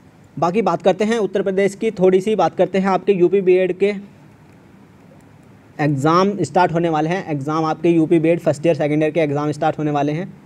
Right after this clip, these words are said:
तो अभी news में आ रहा था कि बच्चे बहुत ज़्यादा परेशान हैं exam date को लेकर, ठीक है ना, बच्चे बहुत ज़्यादा परेशान हैं exam date को लेकर। देखो newspaper में, newspaper में कुछ ना कुछ आपका बीएड related exam date के बारे में आता रहता है, Newspaper में कभी आता है।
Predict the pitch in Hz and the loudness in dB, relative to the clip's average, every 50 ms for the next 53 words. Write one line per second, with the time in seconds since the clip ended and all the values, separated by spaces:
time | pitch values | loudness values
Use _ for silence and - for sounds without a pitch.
0 | - - - - - - - - - - - - 208 220 208 233 240 233 220 208 | -20 -20 -20 -20 -20 -20 -20 -20 -20 -8 0 2 4 4 4 2 2 2 2 2
1 | 202 185 - 220 220 165 170 170 185 185 185 208 196 208 202 185 165 165 - - | 2 2 0 -2 -4 -2 -2 -2 -2 0 -2 -2 -2 -2 -2 -2 -2 -4 -4 0
2 | 175 208 180 156 156 151 180 185 185 185 180 190 180 180 170 170 165 165 165 165 | 0 0 0 0 0 0 0 2 2 2 2 0 0 0 0 0 0 0 -2 -4
3 | 175 196 147 151 147 139 151 170 170 175 160 151 147 151 160 143 139 135 151 151 | -4 -4 -4 -4 -6 -4 -2 -2 0 0 2 0 0 0 0 0 0 0 0 -2
4 | 151 202 202 196 180 160 151 147 156 165 160 - 202 196 170 156 156 165 175 165 | 0 0 -2 -2 -2 -4 -4 -2 -4 -4 0 2 2 2 2 2 2 2 2 2
5 | 170 165 170 180 175 - 156 156 - 165 160 165 175 165 151 143 156 165 170 156 | 0 0 0 -2 -2 -2 -4 -4 -4 -4 -6 -4 -4 -4 -4 -4 -4 -2 0 -2
6 | 151 151 - 170 151 147 143 170 185 - - - - - - - - - - 208 | -2 -2 0 0 0 0 -2 -2 -6 -6 -10 -20 -20 -20 -20 -20 -10 -2 0 2
7 | 220 208 196 185 196 226 226 220 - 220 208 214 214 202 214 220 220 214 208 202 | 2 2 2 0 0 -2 -2 0 0 0 2 0 0 -2 0 -2 -2 -2 -2 -2
8 | 214 202 202 - 208 196 202 196 208 214 214 208 202 185 - 196 196 185 208 214 | -2 -2 -2 -2 0 2 2 2 2 0 0 0 0 0 0 -2 0 2 2 2
9 | 208 - 226 226 - - 175 170 170 - - 196 185 170 175 180 185 196 202 185 | 2 4 4 2 4 2 2 -2 -2 0 0 0 0 2 4 4 4 4 2 0
10 | 196 180 175 180 180 175 175 196 190 - 165 156 156 143 165 160 170 180 175 156 | 0 0 0 0 0 0 -2 -2 -4 -4 -4 -6 -4 -4 -4 -4 -4 -4 -2 0
11 | 165 170 165 - 185 160 151 147 156 170 185 - 143 139 143 156 139 131 123 131 | 0 0 0 0 -2 0 0 0 0 -2 -2 -4 -4 -4 -2 0 0 -2 -2 -2
12 | 135 135 143 156 180 196 196 - 190 170 175 170 175 185 175 185 170 170 160 147 | -2 -2 0 0 0 0 0 0 0 2 2 0 0 -2 -2 0 0 0 0 0
13 | - 165 151 | 0 -2 -6